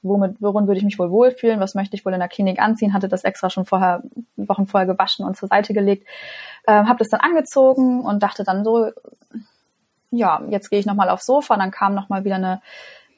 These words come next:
Wehe und das, dann bin ich in den Vierfüßler nochmal gegangen und dann habe ich einfach gemerkt, das ist so nass an mir runterlief und nicht nur ein bisschen, sondern wirklich viel. Dann dachte ich, „Oh,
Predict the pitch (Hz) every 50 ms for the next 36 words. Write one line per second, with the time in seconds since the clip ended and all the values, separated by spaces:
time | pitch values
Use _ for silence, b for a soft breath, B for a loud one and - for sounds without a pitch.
0 | - _ - - 202 196 233 247 254 262 254 247 247 247 - - 208 208 202 202
1 | 202 202 190 190 - - - - _ - 190 196 208 202 - 196 190 190 - 277
2 | 285 - 269 254 247 240 220 214 208 214 214 202 202 196 196 208 202 202 - -
3 | 196 - 202 196 202 208 196 185 185 - - 185 190 190 - 202 190 185 185 202
4 | 185 - 196 - - 190 190 185 190 _ - 208 202 - - - - - - 202
5 | 196 190 185 180 185 196 196 208 220 214 202 185 190 190 - 190 180 190 202 -
6 | 202 185 185 180 202 226 220 - 214 190 190 185 185 180 185 185 185 185 202 202
7 | - - - 208 175 160 165 - B B B B B B B B B B B B
8 | B _ _ - 214 208 202 202 - 220 202 - - - 508 302